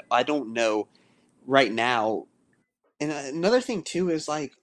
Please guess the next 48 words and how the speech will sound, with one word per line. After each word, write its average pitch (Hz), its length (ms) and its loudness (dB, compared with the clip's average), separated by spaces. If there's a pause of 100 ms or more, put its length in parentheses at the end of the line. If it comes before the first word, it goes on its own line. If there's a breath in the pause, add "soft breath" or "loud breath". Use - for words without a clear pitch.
(100)
scholarships. 220 760 -6
I - 300 -20 (580 loud breath)
mean, 139 140 4
I 135 60 6
know 156 280 4
you'll, 170 280 0 (100)
I 120 60 -6
think 143 340 -2
you'll 165 80 2
get 170 220 2
more, 175 400 2
but 175 160 -6
the 139 40 -10
fact 151 360 -2
is, 147 200 0
like, 120 300 -2 (380)
you 135 160 -10
just 143 200 -8
don't 208 180 4
really 180 180 6
waste 123 400 0
them 120 260 -6 (180)
unless 135 400 2
you, 139 100 0
like, 123 120 2
get 131 140 -2
to 139 80 -8
the 120 120 -2
end 120 120 -4
of 113 80 -4
the 104 60 -4
class 110 380 -2
and 110 80 -12
maybe 110 240 -4
you 110 80 -8
can 110 120 -16
flip 127 280 -2
a 104 60 -10
kid 110 240 -4
from, 101 200 -8
like, 98 120 -4
a - 60 -12
school 113 360 -4 (320 soft breath)
or 117 120 0
a 117 40 -2
school 131 360 2
that's 110 180 -2
not 110 320 0